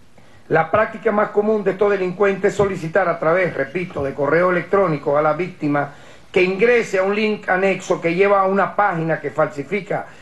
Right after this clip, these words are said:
la imagen de una página a la que le,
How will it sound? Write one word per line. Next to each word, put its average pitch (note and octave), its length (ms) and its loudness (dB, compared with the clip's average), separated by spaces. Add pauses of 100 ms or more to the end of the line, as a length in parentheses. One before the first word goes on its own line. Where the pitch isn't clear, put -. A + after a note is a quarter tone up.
(100)
la D#3 200 2
imagen D#3+ 640 -2 (800)
de D3 160 0
una G#3 460 0
página F#3 440 2
a E3 160 0
la D#3+ 200 0
que D#3+ 160 -2
le, D#3+ 320 -4